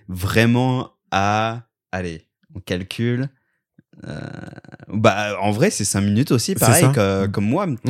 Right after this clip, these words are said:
Speaker 2: Mais moi, c'est encore moins, j'avais à une minute de chez elle, tu vois.
Speaker 1: Mm.
Speaker 2: Je montais une petite montée et j'étais chez elle. Et à chaque fois, c'était, euh, je l'appelais ou elle m'appelait. On se rejoignait soit en bas de chez moi, soit en bas de chez elle.
Speaker 1: Mhm.
Speaker 2: Et parfois, c'est même pas, on, on a-,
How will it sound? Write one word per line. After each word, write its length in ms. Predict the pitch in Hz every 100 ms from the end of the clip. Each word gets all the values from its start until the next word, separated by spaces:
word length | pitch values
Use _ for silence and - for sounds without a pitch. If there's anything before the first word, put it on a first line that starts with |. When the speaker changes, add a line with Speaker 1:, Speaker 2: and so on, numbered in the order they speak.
| 143 127
Speaker 2:
Mais 100 | 117 117
moi, 220 | 131 147
c'est 180 | 110 110
encore 260 | 104 113
moins, 140 | 143 147
j'avais 240 | 113 101
à 120 | 92
une 120 | 110
minute 400 | 135 139 151 139
de 100 | 131 123
chez 140 | 139
elle, 200 | 151 147
tu 160 | - 107
vois. 140 | 85
Speaker 1:
Mm. 260 | 107 107 104
Speaker 2:
Je 120 | 127
montais 200 | 120 123
une 180 | 127 123
petite 180 | - -
montée 380 | 131 127 143 156
et 40 |
j'étais 240 | 117 113 113
chez 140 | 131
elle. 200 | 123 127 - - - - - _ _
Et 120 | 101
à 80 | 107
chaque 200 | 110 113
fois, 180 | - 147
c'était, 340 | 156 120 123 113
euh, 120 | 101 -
je 160 | 113 117
l'appelais 280 | 127 123 139
ou 140 | 127
elle 80 | 110
m'appelait. 440 | 110 98 110 147 - _ -
On 80 | 131
se 80 |
rejoignait 500 | - 127 135 135 135 131
soit 200 | - 151
en 60 |
bas 120 | 139
de 40 | 139
chez 120 | 143
moi, 240 | 139 127
soit 160 | 123 107
en 40 |
bas 120 | 113 101
de 40 |
chez 100 | 110
elle. 260 | 101 151 196
Speaker 1:
Mhm. 360 | 92 87 95 104 _ _
Speaker 2:
Et 120 | 120 120 _ -
parfois, 300 | 127 - 165
c'est 140 | -
même 160 | 123 135
pas, 260 | 165 165 - -
on, 220 | 101 117 95 71 _ _ _ _ _ _ _ _ _ _ -
on 180 | 147
a-, 60 | 135